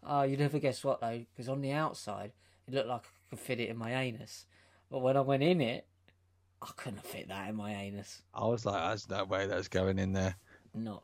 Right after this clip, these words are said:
Speaker 2: And
Speaker 1: going
Speaker 2: then
Speaker 1: in.
Speaker 2: I came back out again, and I forgot that I'd gone in, and I tried it. And I couldn't.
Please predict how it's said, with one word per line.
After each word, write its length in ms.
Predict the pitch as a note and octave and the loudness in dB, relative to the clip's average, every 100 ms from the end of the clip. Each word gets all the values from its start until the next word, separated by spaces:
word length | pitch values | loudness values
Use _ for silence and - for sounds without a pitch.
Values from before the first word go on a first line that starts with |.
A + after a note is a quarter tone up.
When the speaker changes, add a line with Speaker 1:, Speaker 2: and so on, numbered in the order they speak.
| - | -4
Speaker 2:
And 80 | A#2 | 4
Speaker 1:
going 100 | B2 | 8
Speaker 2:
then 180 | C3+ C3+ | 10 8
Speaker 1:
in. 60 | - | 4
Speaker 2:
I 80 | B2 | -2
came 280 | - D3 C#3 | 4 6 6
back 180 | A#2+ A#2+ | 4 4
out 240 | A#2+ A2 | 4 4
again, 380 | G2+ G#2 G2+ G2+ - | 0 0 0 -4 -2
and 120 | A2 | 0
I 80 | A2+ | 0
forgot 480 | A2 A2 C#3+ - | -2 0 2 2
that 120 | G2+ F2 | -2 -4
I'd 160 | F#2 | -2
gone 200 | G#2 F2+ | -2 0
in, 180 | F#2+ F#2 | 0 0
and 100 | G#2+ | 4
I 80 | G#2+ | 4
tried 400 | G2+ A#2+ A#2 A2 | 6 8 10 8
it. 140 | F#2+ - - - _ _ _ _ _ - - _ - - - _ - | 4 -2 -12 -20 _ _ _ _ _ -20 -20 _ -20 -20 -20 _ -8
And 240 | D#3 C#3 | 0 2
I 40 | A#2+ | 2
couldn't. 360 | - F3+ F#2+ | 2 0 0